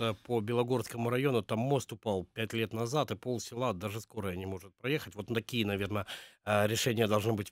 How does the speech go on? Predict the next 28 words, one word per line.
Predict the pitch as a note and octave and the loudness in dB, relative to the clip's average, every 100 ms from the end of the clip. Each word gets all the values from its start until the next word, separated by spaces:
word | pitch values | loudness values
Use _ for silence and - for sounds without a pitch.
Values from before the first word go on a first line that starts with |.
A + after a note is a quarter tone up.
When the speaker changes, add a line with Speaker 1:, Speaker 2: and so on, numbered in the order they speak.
| A#2+ | 2
Speaker 2:
опять | |
же, | A2+ A#2 | 6 10
Speaker 1:
первоочередные. | E3+ D#3 E3 | 12 12 10
Speaker 2:
администрации, | D3+ D3+ C#3 E3+ F3 D#3 | 10 8 8 8 8 8
то | C3 | 4
есть, | C#3 | 2
как | D3 C#3 | 2 2
бы, | |
знают | C#3 D#3 B2+ A#2+ | 6 6 6 4
на | A2+ | 6
месте, | D3 D#3+ A#2+ | 6 4 2
что | - - C#3 | 0 4 4
горит, | B2+ C3+ D#3 - | 8 8 6 2
само-, | - B2 A#2+ A#2+ | 0 2 2 2
да, | A#2 A#2 | 2 0
что | - C#3 C3+ | 4 6 6
на | C3 | 6
самом | C3 B2 B2+ | 4 4 4
деле | D3 C3 | 6 6
вызывает | B2+ A#2+ B2+ B2 A#2 | 6 4 4 4 4
у | |
людей | A#2 C3 | 2 4
наибольшее | B2 A2 G#2+ A#2 - A2 G2+ | 4 4 2 2 2 0 0
раздражение | A2 A2+ A2 B2+ A2+ F#2+ F#2 | 0 0 2 2 2 0 -2
вот | F#2+ | -6
в | - | -6
конкретном | G#2+ A2 G2+ G#2 | -4 -4 -4 -2
регионе. | G2+ G2+ G2 E2+ | -2 0 2 0